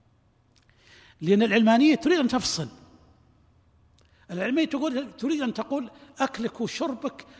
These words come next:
هذا عملية فيزيائية هضمية، هذه لا علاقة لها بالدين". نقول: "لا، حتى هذه لها علاقة بالدين، ولهذا فيها حلال وفيها حرام وفيها قربة إلى الله عز وجل"، ولا حاجة إلى ذكر الأمثلة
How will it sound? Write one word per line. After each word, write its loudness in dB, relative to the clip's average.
هذا -6
عملية -6
فيزيائية -2
هضمية، -4
هذه -8
لا -4
علاقة -6
لها -2
بالدين". -8
نقول: -4
"لا، 0
حتى -4
هذه 0
لها -4
علاقة -10
بالدين، -20
ولهذا 4
فيها 2
حلال 0
وفيها -2
حرام -10
وفيها 4
قربة 6
إلى 4
الله 0
عز -6
وجل"، -18
ولا 0
حاجة 2
إلى 2
ذكر -2
الأمثلة -2